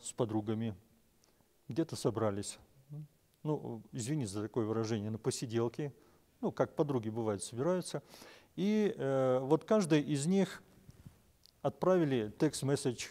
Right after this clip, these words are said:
своим мужьям. Вот примерно что получилось у одних. Они все написали:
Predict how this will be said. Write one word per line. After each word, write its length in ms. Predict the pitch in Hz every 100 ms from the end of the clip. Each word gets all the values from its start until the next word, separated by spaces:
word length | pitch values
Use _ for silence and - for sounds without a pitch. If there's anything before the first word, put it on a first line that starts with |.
| - _ -
своим 300 | - 123 123
мужьям. 400 | 123 107 107 87 - - _ _ _ _ _ _ - - - _ - - - -
Вот 160 | 202 185
примерно 380 | 151 180 180 151
что 180 | 165
получилось 720 | 160 143 139 - 117 101 - - - -
у 140 | 131 123
одних. 420 | 110 107 92 - - _
Они 260 | 139 202 180
все 200 | - 170
написали: 680 | 165 - 120 127 101 95